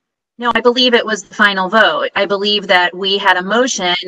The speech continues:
to return to the item. The motion carried, and then we did the roll call vote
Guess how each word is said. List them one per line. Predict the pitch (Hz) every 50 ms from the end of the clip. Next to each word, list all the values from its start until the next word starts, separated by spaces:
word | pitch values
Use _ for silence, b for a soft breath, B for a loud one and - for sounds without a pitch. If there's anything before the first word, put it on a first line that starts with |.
| 175 - -
to | - 214 180
return | 185 185 185 - - 220 220 220 220 202
to | 202 196 - - 214 196 180
the | 185 185 180 185
item. | 185 175 170 165 165 165 170 185 220 240 240 _ _ _ _ _ _ _ _ _ -
The | -
motion | 202 185 185 185 - - 233 233 240
carried, | - 240 202 180 160 160 165 170 185 208 247 262 - _ _ _ -
and | 190 196 190
then | 185 185 185 180 185 - 185
we | 190 190 180
did | 180 185 180 170
the | 190
roll | 180 185 180 180 180
call | - - 175 175 170
vote | 170 185 175 170 165 165 156 -